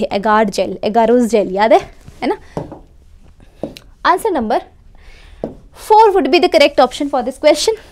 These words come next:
ठीक है, आगे चलते हैं। Pathogenic, अ, pathogenic bacteria gain resistant to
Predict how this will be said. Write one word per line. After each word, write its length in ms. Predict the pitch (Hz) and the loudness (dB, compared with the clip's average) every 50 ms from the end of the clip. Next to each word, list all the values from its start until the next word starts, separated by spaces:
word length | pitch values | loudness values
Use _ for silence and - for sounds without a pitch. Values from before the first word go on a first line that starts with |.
| - - - - | -20 -4 0 0
ठीक 140 | 294 254 339 | 2 4 2
है, 80 | 370 370 - - - - - - 233 | 0 0 -4 -12 -20 -20 -6 -2 -2
आगे 160 | 247 247 294 | -2 0 0
चलते 300 | - 262 214 185 - - | -2 -2 -2 -4 -6 -10
हैं। 140 | 214 - - - - - - - - - - - | -12 -12 -14 -14 -20 -20 -20 -20 -20 -4 0 2
Pathogenic, 720 | 302 294 - 415 415 440 508 440 403 415 415 403 - 349 | 2 4 4 4 4 4 4 2 2 0 -2 -2 0 0
अ, 360 | - - - 247 247 247 247 240 - - - - - 294 | 0 2 4 4 6 6 4 2 0 -8 -20 -4 2 2
pathogenic 560 | 285 277 277 359 392 320 339 311 302 339 277 | 2 2 4 2 4 4 4 2 2 0 -2
bacteria 640 | 247 233 220 - _ - 269 220 208 208 262 285 285 - - - - - - 202 | -2 -4 -4 -2 _ -2 0 0 0 -2 -2 -2 -2 -6 -10 -20 -20 -12 -4 0
gain 340 | 226 277 302 381 440 339 | 2 4 4 4 4 4
resistant 640 | 277 233 202 240 254 - - - 349 415 480 - - 285 | 4 4 2 0 -4 -4 -4 -4 -2 -2 -4 -2 -2 -2
to 200 | 233 233 269 | 0 0 0